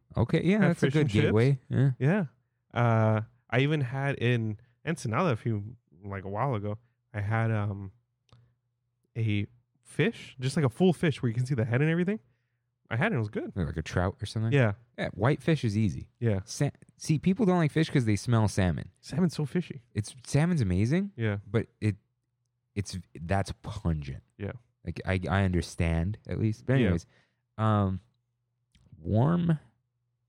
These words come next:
Speaker 1: peppermint chocolate float, non-alcoholic. So
Speaker 2: What, what does that even mean?
Speaker 1: I think it's literally just, oh, warm float?
Speaker 2: Is it, is it that bottom left
Speaker 1: Dude, I
Speaker 2: picture?
Speaker 1: think it's, I think they just, like,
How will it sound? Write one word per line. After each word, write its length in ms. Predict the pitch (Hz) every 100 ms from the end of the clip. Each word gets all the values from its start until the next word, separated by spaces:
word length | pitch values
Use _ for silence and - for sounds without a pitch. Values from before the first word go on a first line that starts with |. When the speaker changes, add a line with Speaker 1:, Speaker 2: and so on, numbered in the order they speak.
| _ _ _ -
Speaker 1:
peppermint 380 | 127 95 87 - _
chocolate 420 | - 101 - -
float, 260 | - 98 - _ _
non-alcoholic. 640 | 85 87 82 71 80 - - _ _ _ _ _ _
So 300 | - 92 - _ _
Speaker 2:
What, 320 | 123 160 160
what 120 | 127 135
does 100 | 151
that 120 | 147
even 200 | 127 101
mean? 260 | 117 143 101
Speaker 1:
I 40 |
think 140 | 113 113
it's 260 | - -
literally 440 | 101 101 98 92 90
just, 280 | 69 - - -
oh, 160 | 147
warm 640 | 92 98 113 131 151 151 139 _ _ _ _ _ _ _
float? 600 | - 107 165 202 - - _ _ _ _ _
Speaker 2:
Is 140 | 135 139
it, 120 | 139 -
is 140 | 131
it 80 | 139
that 140 | 135 107
bottom 240 | 127 127
left 200 | 139 - -
Speaker 1:
Dude, 160 | 139
I 20 | 101
Speaker 2:
picture? 120 | 180
Speaker 1:
think 160 | - 165
it's, 240 | - - _ _ _
I 40 | 101
think 320 | 143 139 104
they 140 | 117
just, 240 | 113 117 117
like, 220 | 95